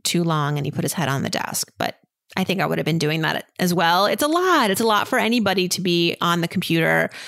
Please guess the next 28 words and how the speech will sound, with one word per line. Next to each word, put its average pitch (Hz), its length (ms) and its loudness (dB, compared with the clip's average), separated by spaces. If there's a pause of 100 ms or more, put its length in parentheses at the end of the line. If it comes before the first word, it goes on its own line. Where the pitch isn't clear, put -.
(200)
for, 175 380 -2
you 175 120 -2
know, - 300 -2 (120)
two 196 220 2
hours 170 580 0
straight 170 440 0
and 175 220 0
then 165 200 -2
some. 175 380 -2
So, 190 340 0 (460)
uh, 180 160 0
kudos 240 640 2
to 214 160 -2
all 220 260 4
the 233 80 0
kids, 180 600 2
all 185 340 2
the 196 100 -2
families 165 560 0
that 156 360 0 (200)
made 190 320 4
it. 175 400 0 (340)
And 185 160 0
I'm 165 160 2
not 175 200 2
assuming 180 400 2
it - 100 -2
was 170 460 2